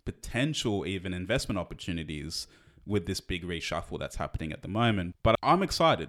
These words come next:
I'm excited for, for a lot of people. I think it's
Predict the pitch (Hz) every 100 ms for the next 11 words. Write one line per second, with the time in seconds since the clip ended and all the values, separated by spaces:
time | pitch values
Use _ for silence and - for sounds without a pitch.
0 | - - 123 123 - 131 127 127 120 -
1 | 120 113 110 104 - - - - 107 104
2 | 101 101 104 - 95 - 123 110 107 98
3 | 87